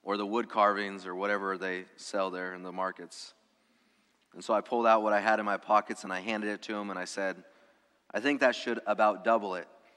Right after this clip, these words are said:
And his face lit up and he said, "Now I'll be able to pay for my rent." And I said, "You weren't gonna be able to pay for your rent?" He said, "No, I, I t-, I took off all of work so that I could do translating for you for this month."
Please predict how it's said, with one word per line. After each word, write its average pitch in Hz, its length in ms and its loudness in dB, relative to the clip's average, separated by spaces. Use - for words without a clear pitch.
And 104 100 -4
his 110 220 -4
face 165 580 0
lit 131 240 0
up 113 260 2
and 107 120 -2
he 110 80 0
said, 113 420 4
"Now 143 420 8
I'll 131 100 8
be 120 180 2
able 127 220 2
to 110 100 -4
pay 135 440 -2
for 120 220 -4
my 104 180 2
rent." 95 500 -6
And 95 60 -10
I 104 40 -6
said, 123 160 -2
"You 127 80 0
weren't 139 140 2
gonna 139 120 0
be 143 100 2
able 143 160 0
to 131 80 -2
pay 147 240 -2
for 147 140 -4
your 127 180 2
rent?" 156 240 4
He 139 80 -4
said, 139 220 -2
"No, 170 220 6
I, 120 240 4
I 113 160 4
t-, - 300 -12
I 113 240 6
took 160 300 -4
off 151 200 6
all 156 180 8
of 139 100 0
work 160 260 6
so 127 160 -4
that 127 100 -2
I 123 120 6
could 120 180 -4
do 123 140 -4
translating 120 680 -2
for 107 160 -10
you 107 160 -6
for 98 180 -12
this 98 180 -10
month." - 260 -16